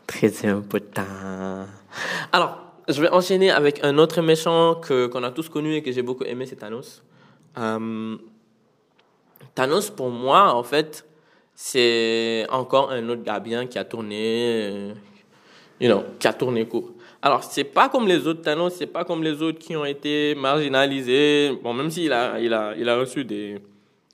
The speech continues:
euh, il s'entendait pas forcément avec les gens par rapport à ses idées et tout. Mais en fait, il, il en a juste eu marre. Il s'est dit, « If I don't do it, who will ? » C'est ça, en fait, le truc avec Thanos. Le, le truc avec Thanos, c'est ce genre de personnes qui se sont dit, « I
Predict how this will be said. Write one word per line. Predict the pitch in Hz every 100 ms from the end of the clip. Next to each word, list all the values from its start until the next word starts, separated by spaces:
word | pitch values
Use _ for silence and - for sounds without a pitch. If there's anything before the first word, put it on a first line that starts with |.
| -
euh, | - - - - - - _ _
il | 151
s'entendait | 147 127 127 123
pas | 143
forcément | 156 156 151
avec | 143 135
les | 127
gens | 131 139
par | 135 117
rapport | 117 113
à |
ses | 110 120 135
idées | 147 151 -
et | 113
tout. | - 185 - - _ _ _ _ - -
Mais | 147 185
en | 190 151
fait, | 208 214
il, | 147 -
il | 175
en | 240
a | 220
juste | 147 196 - -
eu | 165
marre. | 139 151 196 151
Il | 147
s'est | 139
dit, « | 135 170 208
If | 160 -
I | 160
don't | 151 160 139
do | 190 170
it, | 165 -
who | 170
will ? » | 170 135 - - - _ _ _ - - -
C'est | 170
ça, | 160 208
en | 151
fait, | 147
le | 131
truc | 139 101
avec | 117 117
Thanos. | 120 - - 143
Le, | 160 147
le | 151
truc | 190
avec | 180 131
Thanos, | 147 175
c'est | 175 117
ce | - 127
genre | 139 156
de |
personnes | - 117 - 170
qui | 135
se | 131
sont | - 127
dit, « | 127 190 - - _ _ - - -
I | 185